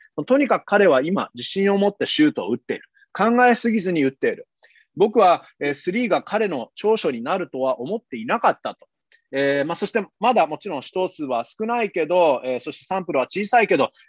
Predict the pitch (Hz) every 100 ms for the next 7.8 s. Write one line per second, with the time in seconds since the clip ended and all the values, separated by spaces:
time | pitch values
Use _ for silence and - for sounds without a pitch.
0 | - 113 - - - 240 170 180 - 156
1 | 165 170 165 165 170 - 226 139 127 -
2 | 104 98 101 95 - 92 104 104 - _
3 | - - 87 - - - 160 190 175 -
4 | - - 196 269 269 294 - 185 196 202
5 | 151 117 127 123 110 127 117 - 165 240
6 | 226 139 - 131 120 123 120 - 220 226
7 | 147 120 107 202 240 226 147 101